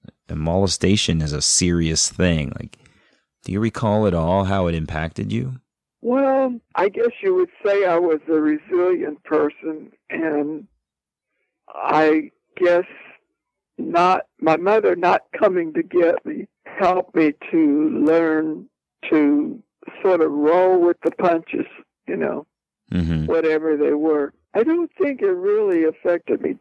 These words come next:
Speaker 2: too much.
Speaker 1: So you feel like you were starting
Speaker 2: Oh.
Speaker 1: to learn some really hard lessons at an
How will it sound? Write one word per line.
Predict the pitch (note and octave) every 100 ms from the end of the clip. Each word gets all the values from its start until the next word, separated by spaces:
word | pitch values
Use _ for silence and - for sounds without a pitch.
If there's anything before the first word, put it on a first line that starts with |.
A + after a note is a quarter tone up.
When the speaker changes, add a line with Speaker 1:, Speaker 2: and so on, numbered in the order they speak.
| -
Speaker 2:
too | -
much. | - - - - - - _ _
Speaker 1:
So | - F2
you | G#2
feel | - F#2
like | E2+ -
you | G2+
were | E2
starting | D#2 F2 E2
Speaker 2:
Oh. | D#2
Speaker 1:
to | E2
learn | E2 E2 D#2+
some | D#2+ D2+
really | E2+ F2+ F2 E2+ E2 D#2 _ _ _
hard | - - F2 F2 E2+
lessons | F2+ F2 - D2+ D2 C#2+
at | D2
an | D2